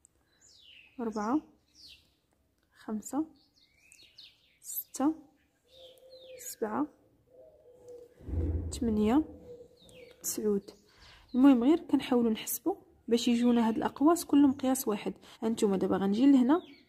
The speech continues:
العوينه اللي حدا هادي ونشد فيها،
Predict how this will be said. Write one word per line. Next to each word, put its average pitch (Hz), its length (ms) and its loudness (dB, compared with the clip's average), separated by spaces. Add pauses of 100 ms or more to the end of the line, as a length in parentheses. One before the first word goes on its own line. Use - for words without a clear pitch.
(300)
العوينه 220 440 2
اللي 226 200 4
حدا 214 200 -2
هادي 202 360 4
ونشد 302 380 4
فيها، 190 280 -4